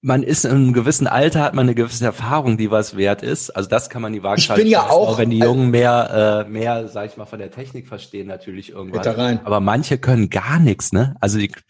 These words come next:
Speaker 1: <laughs> die lernen, die
Speaker 2: Ja,
Speaker 1: waren
Speaker 2: es
Speaker 1: eh
Speaker 2: geht
Speaker 1: schon schlecht und aus Erfahrung lernen die auch null.
Speaker 2: Ja, und
Speaker 1: Also
Speaker 2: dann
Speaker 1: die
Speaker 2: Tarif
Speaker 1: sind halt
Speaker 2: und
Speaker 1: einfach nur älter geworden.
Speaker 2: Also das Krasseste fand ich echt die Repro. Also das doch so zum Abschluss. Repro-Abteilung.
Speaker 1: Hm.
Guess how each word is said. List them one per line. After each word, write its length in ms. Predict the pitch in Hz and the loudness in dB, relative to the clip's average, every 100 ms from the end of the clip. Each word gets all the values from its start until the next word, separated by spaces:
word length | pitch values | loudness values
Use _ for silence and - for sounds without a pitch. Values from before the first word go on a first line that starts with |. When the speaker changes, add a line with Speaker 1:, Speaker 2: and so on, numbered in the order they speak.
| - | -10
Speaker 1:
<laughs> 280 | - - - | -10 -10 0
die 60 | |
lernen, 380 | 113 107 - 120 - | 2 2 0 -6 -8
die 140 | - 208 | -6 -2
Speaker 2:
Ja, 100 | 202 | 0
Speaker 1:
waren 160 | 113 | 0
Speaker 2:
es 60 | 120 | 2
Speaker 1:
eh 100 | 143 | 2
Speaker 2:
geht 60 | |
Speaker 1:
schon 180 | 190 170 | 2 0
schlecht 400 | 160 139 156 - | 0 0 0 0
und 260 | 127 120 - - - | -2 -2 -4 -20 -8
aus 200 | 117 117 | -2 0
Erfahrung 520 | 123 - 110 113 131 | 0 -2 -2 0 2
lernen 280 | 117 117 127 | 4 4 4
die 100 | 107 | 4
auch 180 | 95 98 | 2 2
null. 260 | 98 98 131 | 2 4 4
Speaker 2:
Ja, 180 | 175 117 - | 0 -4 -4
und 80 | 131 | -2
Speaker 1:
Also 120 | 135 | 0
Speaker 2:
dann 100 | 120 | 0
Speaker 1:
die 80 | 113 | -2
Speaker 2:
Tarif 280 | 131 117 - | -8 -6 0
Speaker 1:
sind 120 | 110 | 2
halt 100 | 110 | 2
Speaker 2:
und 60 | - | 0
Speaker 1:
einfach 240 | 135 127 | 2 2
nur 160 | 127 120 | 2 2
älter 300 | 104 113 98 | 2 2 2
geworden. 340 | 95 98 101 - | 2 0 0 -2
Speaker 2:
Also 160 | 123 | -4
das 140 | 120 - | -4 -4
Krasseste 580 | - 156 180 185 - - | 0 0 0 -4 -4 -4
fand 260 | 143 139 | -2 -2
ich 260 | 139 - - | -2 -4 -2
echt 240 | 131 - | -2 -2
die 80 | 120 | -4
Repro. 680 | 110 120 117 - 107 104 _ _ _ - | -2 -2 -2 -6 -10 -12 _ _ _ -6
Also 180 | 135 110 | -4 0
das 200 | 151 143 | 0 2
doch 120 | 143 | 0
so 140 | - 127 | 0 -6
zum 220 | 131 123 | -4 -4
Abschluss. 560 | 120 - 117 110 - | -4 -4 -6 -6 -2
Repro-Abteilung. 880 | 131 143 147 135 113 160 156 151 | -2 2 2 4 4 4 4 2
Speaker 1:
Hm. 80 | 120 | 0